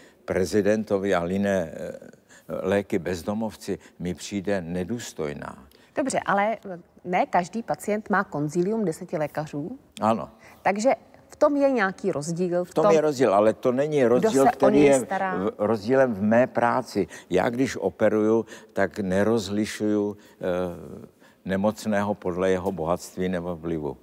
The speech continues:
Speaker 2: A myslíte si, že máme vidět prezidenta v županu, rozcuchaného, v nemocniční posteli? Není ten úřad spojený s nějakou důstojností, kterou bychom si měli i zachovat i v tom obrazovém věmu?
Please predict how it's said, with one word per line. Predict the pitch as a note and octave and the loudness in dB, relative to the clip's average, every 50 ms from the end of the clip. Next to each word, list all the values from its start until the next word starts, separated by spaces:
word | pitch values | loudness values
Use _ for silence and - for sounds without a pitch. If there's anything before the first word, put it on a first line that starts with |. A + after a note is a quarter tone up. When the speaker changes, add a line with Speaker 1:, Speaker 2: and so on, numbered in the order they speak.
| _ _ - | _ _ -10
Speaker 2:
A | F3+ | -8
myslíte | F3+ F3 F3 - - C#4+ C#4+ D#4+ | -6 -6 -6 -6 -6 -4 -4 -4
si, | D4+ - D4+ C#4+ | -4 -4 -6 -4
že | B3+ C#4 C4 B3 B3 A#3+ A#3+ | 0 0 2 2 2 2 0
máme | A3+ G#3+ G3 F3 E3+ E3 F#3 F#3 E3+ D#3 D3 D3+ D#3+ | 0 2 2 2 2 2 0 -2 -2 -4 -4 -6 -6
vidět | E3 F#3 G3+ F#3+ F#3+ - - | -4 -4 0 0 -2 -2 -4
prezidenta | - - G#3 G3 F#3 G3 G3+ G3 F#3+ F#3 F#3+ F#3+ - F3 D3+ D3+ C#3+ C#3 C3+ - - E3+ _ _ - | -2 0 2 2 2 2 0 -2 -2 -4 -4 -6 -8 -8 -8 -8 -8 -10 -12 -14 -18 -20 _ _ -12
v | E3+ G3 | -6 -4
županu, | G#3+ A#3+ A3 - - G3+ F#3+ F3+ E3+ D#3+ D#3 D#3 D#3+ - _ - | -4 -4 -4 0 0 0 0 0 -2 -6 -8 -10 -12 -14 _ -10
rozcuchaného, | E3+ G3 G#3 - - - - G#3+ - - G3+ F3+ F3+ F3 E3 E3+ E3+ E3+ D#3+ D3+ D3 E3 - _ _ - | -8 -8 -8 -8 -10 -12 -14 -14 -12 -10 -10 -8 -8 -8 -8 -10 -10 -10 -10 -10 -10 -10 -14 _ _ -8
v | E3 F#3+ | -4 0
nemocniční | G#3+ A3 A#3+ B3 A#3+ - - A#3 A3 G#3 - - A3+ A3 | 0 2 2 0 0 -2 -4 -6 -6 -6 -6 -6 -8 -6
posteli? | - - F#3 - - - F3+ E3+ D#3+ D3+ D3 - - - _ - | -4 -6 -6 -6 -6 -4 -4 -4 -4 -6 -10 -10 -12 -14 _ -6
Není | F3+ G3 G3 G#3+ A3+ A3+ | -4 -2 0 0 0 0
ten | - B3+ A#3+ - | 0 0 0 0
úřad | - A3+ A#3 A#3+ A#3+ A3+ A3 - | -2 -2 -2 0 0 -2 -2 -4
spojený | - - - - - G3+ G3+ G#3+ A3+ A3 | -10 -16 -12 -8 -6 -4 -2 -2 -4 -4
s | - | -4
nějakou | A#3 G#3+ G3+ G3+ - A3+ A3+ | -6 -6 -6 -4 -4 -4 -2
důstojností, | G#3 G3 G#3 F#3+ - - - - B3+ C4 B3 A3+ G#3 F#3+ - - - - - F#3 F3 F3+ F3 F3 F#3+ F#3+ G3+ G#3 G3+ _ | -2 -2 -4 -4 -6 -8 -6 -4 -2 -2 -2 -4 -6 -8 -10 -14 -16 -14 -12 -10 -10 -8 -8 -10 -10 -10 -12 -14 -18 _
kterou | _ - G3 G#3 G#3 | _ -6 -2 -2 0
bychom | G3+ G#3 G3 - A3 A3 | 0 0 -2 -2 -4 -4
si | - - A#3 | -2 -2 0
měli | A3+ A3 G3+ G3 G3 G3 F#3+ - - | 2 2 2 2 2 0 -2 -4 -6
i | F#3+ G3+ G3 F#3+ F#3+ F#3 - | -6 -4 -4 -4 -4 -6 -8
zachovat | F#3+ F3+ F#3 - - - A#3+ G#3 G3+ F#3+ - - - - _ _ - | -6 -4 -4 -4 -2 -4 -2 -2 -2 -4 -6 -10 -20 -20 _ _ -4
i | B3 C4+ - _ - - - - _ _ - | -4 -4 -4 _ -16 -20 -20 -20 _ _ -20
v | - - _ | -20 -12 _
tom | - A#3 A#3 - | -2 0 0 0
obrazovém | - F#3 G3+ A3+ A#3 A#3 A3 A#3+ A3+ A3+ A3 A3 A3+ G3 | 0 2 4 4 4 4 4 2 4 4 4 2 2 0
věmu? | F#3+ G3+ F#3 F#3+ A3 A3+ A3 A3 | -2 -2 -2 -2 -6 -8 -12 -14